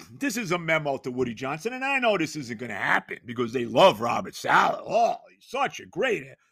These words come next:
oh, he's a motivator. He's all, you look at him, he's all pumped up. He's, you know, he's a good-looking guy. Maybe we should, that's the reason we should keep him.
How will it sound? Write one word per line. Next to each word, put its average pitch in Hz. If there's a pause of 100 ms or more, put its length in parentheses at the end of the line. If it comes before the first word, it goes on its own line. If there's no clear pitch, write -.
(140)
oh, 277
he's 107
a 110
motivator. 156
He's 151
all, 214
you 254
look 349
at 220
him, 196
he's 214
all 311
pumped -
up. 330
He's, 226 (240)
you 311
know, 277
he's 214
a 220
good-looking 339
guy. 339
Maybe 277
we 370
should, 415
that's 302
the 392
reason 175 (160)
we 208
should -
keep 190
him. 123